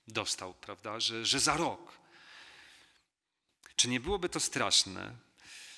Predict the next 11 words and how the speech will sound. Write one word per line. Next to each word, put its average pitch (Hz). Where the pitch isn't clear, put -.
żeby 110
na 120
przykład -
rok 151
przed -
wypełnieniem 131
się -
tych -
ostatecznych 120
obietnic 104
popełnić 127